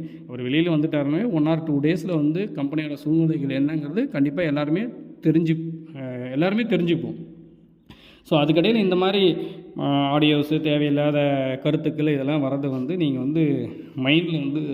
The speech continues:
கொண்டுட்டு போக வேணாம் அப்படிங்கிறது தான் எங்களோட கருத்து. அப்புறம் அதுலேயும் வந்து இன்னொரு நண்பர் வந்து பார்த்தீங்கன்னா, ஃபைனலா ஒரு நண்பர் வந்து, அஹ், கம்பெனியில இருக்கக்கூடிய அறுபத்தொன்பது லட்சம் பேரும் வந்து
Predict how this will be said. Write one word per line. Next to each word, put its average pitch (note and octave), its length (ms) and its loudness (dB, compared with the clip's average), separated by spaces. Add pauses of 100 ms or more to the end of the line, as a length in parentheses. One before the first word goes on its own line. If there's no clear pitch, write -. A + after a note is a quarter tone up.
(160)
கொண்டுட்டு D#3 300 4
போக C#3+ 200 2
வேணாம் C#3 300 2
அப்படிங்கிறது A#2+ 440 -2
தான் E3+ 240 0 (340)
எங்களோட C3 360 0 (400)
கருத்து. B2 380 -2 (800)
அப்புறம் D3+ 320 -2
அதுலேயும் F#3 300 2
வந்து F#3+ 200 -2
இன்னொரு F3+ 340 -2
நண்பர் E3 300 2
வந்து D#3+ 200 -2
பார்த்தீங்கன்னா, D3+ 380 2
ஃபைனலா D3 360 0
ஒரு C3+ 100 0
நண்பர் C#3+ 360 4
வந்து, C3 320 2 (760)
அஹ், B2 880 -4 (320)
கம்பெனியில D#3+ 560 4
இருக்கக்கூடிய D3 600 0 (460)
அறுபத்தொன்பது D3+ 720 6
லட்சம் C3+ 320 2
பேரும் D#3 300 0
வந்து D3 260 0